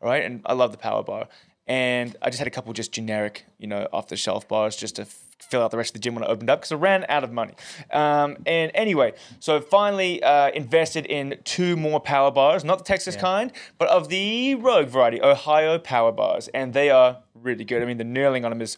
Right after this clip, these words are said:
Speaker 1: ooh, it's
Speaker 2: Yeah.
Speaker 1: just so fresh.
Speaker 2: Shiny and nice as
Speaker 1: So,
Speaker 2: well.
Speaker 1: yeah, I got the stainless steel, which is the, the nicest one in my opinion. Um, I P F approved, so they could be used in a world-class competition, as could my I P F approved Rogue weights,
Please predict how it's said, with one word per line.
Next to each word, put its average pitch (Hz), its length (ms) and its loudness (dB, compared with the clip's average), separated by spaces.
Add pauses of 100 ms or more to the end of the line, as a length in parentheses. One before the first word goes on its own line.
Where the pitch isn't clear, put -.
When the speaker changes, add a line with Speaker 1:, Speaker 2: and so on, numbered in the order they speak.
Speaker 1:
ooh, 151 240 -4
it's - 120 -8
Speaker 2:
Yeah. 95 60 -6
Speaker 1:
just 147 200 -4
so 143 180 2
fresh. 120 360 -2
Speaker 2:
Shiny 107 260 -8
and 95 100 -12
nice 101 260 -6
as - 80 -4
Speaker 1:
So, 151 200 4
Speaker 2:
well. 120 100 -2
Speaker 1:
yeah, 131 140 4
I - 20 -2
got 135 120 -4
the 131 40 -12
stainless 135 420 -4
steel, 139 220 -2
which 135 140 -4
is 110 80 -10
the, 123 160 0
the 117 100 -8
nicest 113 400 -6
one 113 180 -4
in 101 80 -12
my 110 140 -2
opinion. 120 380 -8 (400)
Um, 123 460 0 (180)
I 123 100 4
P 143 160 -4
F 127 100 -4
approved, 131 460 -6
so - 160 -6
they 123 140 -2
could 120 100 -14
be 117 80 -10
used 123 220 -8
in 113 60 -10
a 107 60 -6
world-class 123 680 2
competition, 127 460 -8
as 208 180 2
could 139 180 -4
my 127 200 0
I 127 100 0
P 127 120 -8
F 120 100 -10
approved 120 440 -6
Rogue 117 240 0
weights, 113 360 -2